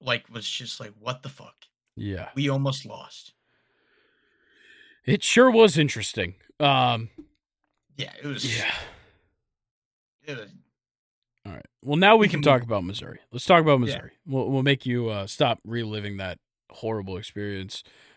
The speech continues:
Speaker 2: Um,
Speaker 1: Last thing, last thing, last thing. If we
Speaker 2: Okay.
Speaker 1: play like that against Georgia, we're fucked.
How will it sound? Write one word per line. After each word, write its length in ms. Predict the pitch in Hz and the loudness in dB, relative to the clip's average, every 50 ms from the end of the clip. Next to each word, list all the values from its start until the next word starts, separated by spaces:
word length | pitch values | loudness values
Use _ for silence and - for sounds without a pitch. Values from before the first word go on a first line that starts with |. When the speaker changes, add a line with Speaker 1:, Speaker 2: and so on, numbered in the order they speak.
| _ _ - | _ _ -10
Speaker 2:
Um, 400 | - 87 92 90 87 85 92 - _ _ _ _ _ _ _ _ _ _ | -8 -6 -6 -6 -6 -8 -12 -16 _ _ _ _ _ _ _ _ _ _
Speaker 1:
Last 200 | 214 220 208 - | 0 2 2 2
thing, 140 | 208 170 151 | -2 -2 0
last 180 | 160 165 160 135 | 0 -2 -2 -2
thing, 120 | 160 147 | -6 -4
last 200 | 147 151 151 139 | -2 -2 -4 -4
thing. 100 | - 127 120 | -6 -8 -8
If 140 | 143 139 - | -6 0 0
we 60 | 190 | 0
Speaker 2:
Okay. 80 | 180 | 2
Speaker 1:
play 140 | - 196 196 | 2 0 2
like 220 | 190 185 170 147 - | 2 2 2 2 0
that 120 | 175 175 | 2 2
against 320 | 175 156 175 160 135 - | 2 2 2 0 0 -2
Georgia, 540 | - 151 147 151 139 156 156 143 135 135 135 87 | 0 0 2 2 2 4 4 4 4 2 -2 -6
we're 340 | 131 131 139 135 131 117 101 | -2 0 2 2 2 2 -2
fucked. 520 | - - - - - - - - - - | -6 -6 -6 -8 -8 -6 -10 -12 -12 -12